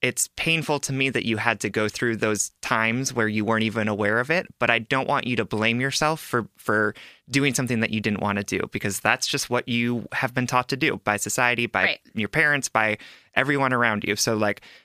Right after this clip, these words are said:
Speaker 1: don't feel bad about that and just use this shakeup to, to figure out what you want and to move
Speaker 2: Totally.
Speaker 1: forward.
Speaker 2: Ooh, the shakeup. I love that.
Speaker 1: Yeah.
Speaker 2: Um, and I think you're tapping into something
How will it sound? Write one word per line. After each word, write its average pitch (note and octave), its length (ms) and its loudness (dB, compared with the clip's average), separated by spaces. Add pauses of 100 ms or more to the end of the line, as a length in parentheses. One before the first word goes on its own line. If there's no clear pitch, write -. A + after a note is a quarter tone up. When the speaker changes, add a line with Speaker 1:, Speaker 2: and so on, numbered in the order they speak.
(120)
Speaker 1:
don't C3 140 2
feel D#3+ 160 2
bad C#3+ 160 4
about C3+ 260 0
that B2 300 2
and A#2 140 -2
just B2 180 -2
use D3 220 -2
this C#3 140 0
shakeup B2 480 2 (140)
to, B2+ 260 2 (120)
to B2 300 -2 (220)
figure D3+ 240 4
out - 80 4
what - 100 2
you D#3 100 0
want F#3+ 240 0
and A#2 120 0
to - 100 0
move B3+ 160 4
Speaker 2:
Totally. E4+ 120 4
Speaker 1:
forward. D#3+ 220 2
Speaker 2:
Ooh, A#3+ 100 0
the F3 80 -6
shakeup. - 380 -2 (100)
I A2+ 100 -4
love E3+ 240 -4
that. B2+ 240 0
Speaker 1:
Yeah. D3 140 2 (380)
Speaker 2:
Um, B3 200 4
and B3+ 140 4
I C4 60 2
think F4 240 -2 (100)
you're C#4 320 2
tapping A#3+ 480 0
into A3+ 300 0
something G3 720 -2